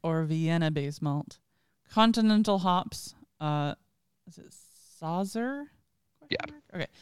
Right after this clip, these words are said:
Speaker 1: Uh, typically. So, uh, then it may also contain crystal malts or adjuncts,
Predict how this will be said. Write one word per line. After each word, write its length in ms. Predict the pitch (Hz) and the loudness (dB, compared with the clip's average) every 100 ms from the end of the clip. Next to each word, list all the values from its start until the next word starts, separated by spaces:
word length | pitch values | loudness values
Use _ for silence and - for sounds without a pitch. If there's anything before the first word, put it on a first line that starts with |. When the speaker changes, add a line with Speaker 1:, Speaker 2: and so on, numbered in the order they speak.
| - _ | -20 _
Speaker 1:
Uh, 400 | - 165 160 156 - _ _ - | 0 2 2 0 -4 _ _ -10
typically. 400 | 180 180 180 185 | -6 -6 -6 -6
So, 320 | - 165 160 - | 2 2 2 2
uh, 220 | 170 170 | 2 4
then 160 | 175 | 2
it 100 | 180 165 | 0 2
may 180 | 196 | 2
also 300 | 208 269 349 | 2 2 2
contain 320 | 294 294 269 262 | 0 0 0 -2
crystal 380 | - 277 - 269 | -4 -6 -2 0
malts 460 | 233 226 - - - _ | 2 0 -4 -14 -20 _
or 420 | 180 180 185 180 - | -2 0 0 -4 -4
adjuncts, 600 | 160 165 165 170 170 - | -2 -2 0 0 0 -6